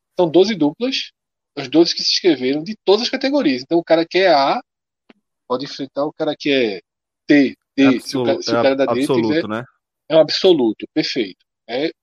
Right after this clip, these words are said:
Speaker 1: não tem, não tem limite. Então, esse é o de quinta-noite. Aí, na sexta, é a mista, dentro da minha categoria. É o de mista, obviamente, um homem e uma mulher. Aí eu ainda disputo, Cássio, a masculina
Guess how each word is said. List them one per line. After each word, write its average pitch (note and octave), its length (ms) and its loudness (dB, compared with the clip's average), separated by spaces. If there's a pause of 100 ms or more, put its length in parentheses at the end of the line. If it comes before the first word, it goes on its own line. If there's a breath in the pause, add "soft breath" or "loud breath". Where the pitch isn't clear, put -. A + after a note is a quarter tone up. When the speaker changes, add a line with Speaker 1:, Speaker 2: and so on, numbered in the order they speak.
(200)
Speaker 1:
não F#3 220 -2
tem, E3+ 300 0
não E3+ 120 -4
tem E3+ 140 2
limite. E3 460 -6
Então, D#3 320 -4
esse D#3 280 -4
é - 20 -2
o E3 60 0
de E3 140 -6
quinta-noite. D#3 720 -6 (460)
Aí, C#3 140 -2
na G3+ 160 0
sexta, - 500 -2
é D3 80 4
a D#3+ 40 2
mista, C#3+ 440 -4 (340)
dentro C3 260 -6
da B2 100 2
minha A#2 160 -8
categoria. A#2+ 640 -4 (480)
É A#2+ 140 0
o - 140 -4 (140)
de A2+ 120 -16
mista, A#2 300 -2
obviamente, A2+ 560 -6
um B2 100 -6
homem A2 300 -8
e - 120 -20
uma A#2+ 140 -4
mulher. B2+ 400 -2 (480)
Aí E3 100 4
eu F#3+ 60 6
ainda A#3 180 2
disputo, G3+ 540 -4
Cássio, A2 460 -4 (320)
a B2+ 440 6
masculina E3 600 -2